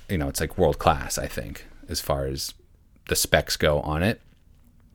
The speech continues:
And it might be nice just to have it as being an F K T or, like, an underground ultra, where I've thrown out the idea of having, um, just supply, like, having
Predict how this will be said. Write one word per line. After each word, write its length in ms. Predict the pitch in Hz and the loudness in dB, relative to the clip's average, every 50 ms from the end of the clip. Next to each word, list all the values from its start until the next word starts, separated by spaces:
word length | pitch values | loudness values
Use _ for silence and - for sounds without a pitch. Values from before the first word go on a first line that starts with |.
| - - - - | -12 -8 0 2
And 100 | 98 95 | 4 6
it 40 | 95 | 6
might 180 | 92 95 95 | 6 4 4
be 120 | - 101 92 | 4 2 4
nice 240 | 92 98 117 - | 4 4 4 2
just 160 | - 90 82 - | 2 0 0 0
to 80 | 82 | 0
have 160 | 80 82 78 | 0 2 2
it 40 | 78 | 2
as 140 | 78 73 - | 2 0 0
being 200 | - 80 78 76 | -4 -4 -2 -2
an 60 | 76 | -2
F 180 | 65 78 - - | -2 -4 -4 2
K 140 | - 78 71 | 4 4 4
T 320 | - - - 82 76 73 | 4 0 -2 0 0 2
or, 120 | 73 71 | 4 6
like, 180 | 69 69 - - | 8 8 8 8
an 100 | 78 69 - | 6 2 -2
underground 580 | 87 78 76 78 76 73 76 73 71 71 71 71 | 2 4 4 4 4 4 4 2 2 2 0 0
ultra, 380 | 76 76 78 - - 80 73 | -2 -2 -2 0 2 2 4
where 320 | 73 76 76 73 69 69 - - - - - - - - - - | 4 4 2 2 2 0 0 -4 -8 -8 -8 -10 -12 -12 -10 -2
I've 180 | - 98 92 - | 6 6 6 6
thrown 220 | - - 98 92 | 6 6 8 8
out 180 | 87 85 82 - | 8 6 4 4
the 120 | 87 82 | 4 4
idea 360 | 78 78 78 - 80 80 78 76 | 4 4 4 4 4 4 4 2
of 100 | 73 73 | 2 0
having, 520 | - - 80 78 78 76 73 73 71 - - - - - - - - | 2 2 2 4 4 2 0 -2 -4 -6 -10 -18 -20 -20 -20 -14 -12
um, 460 | 87 80 76 73 73 76 78 78 - - - - - | -8 -8 -6 -6 -6 -8 -10 -10 -12 -16 -20 -8 2
just 180 | - 110 - - | 4 4 6 6
supply, 400 | 104 82 - - 82 82 85 - | 4 2 2 4 4 4 6 4
like, 160 | 87 80 - | 2 2 4
having 440 | - 95 85 85 82 78 78 80 | 4 4 6 6 4 2 0 -2